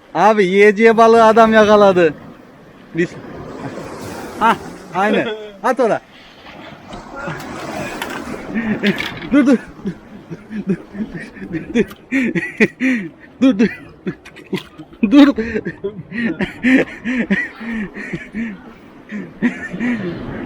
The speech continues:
At bakalım. Evet. Balıklar burada. Arkadaşlar çok mutlu oldu.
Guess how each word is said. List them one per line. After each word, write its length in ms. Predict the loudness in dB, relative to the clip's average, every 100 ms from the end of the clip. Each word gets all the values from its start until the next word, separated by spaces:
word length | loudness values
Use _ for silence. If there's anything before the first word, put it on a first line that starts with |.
| -6 -6 -6 -8 -4
At 200 | -2 0
bakalım. 340 | 0 0 0 -4 -16 -20 -20 -16 -16 -10 -2
Evet. 260 | 2 2 0 -8 -20 -20 -20 -10 -2
Balıklar 460 | -2 0 -2 0
burada. 340 | 0 2 0 0 -6 -20 -20 -20 -20 -18 -18 -18 -16 -16 -16 -14 -12 -12 -12 -12 -14 -12 -12 -10 -4 0 0 -2 -8 -8 -8 -8 -12 -2 -2 0 -2 -2 -6 -10 _ _ _ _ _ -20 -14 -4
Arkadaşlar 580 | -2 2 0 2 -2 2
çok 220 | 2 4
mutlu 280 | 0 0 2
oldu. 380 | 4 4 2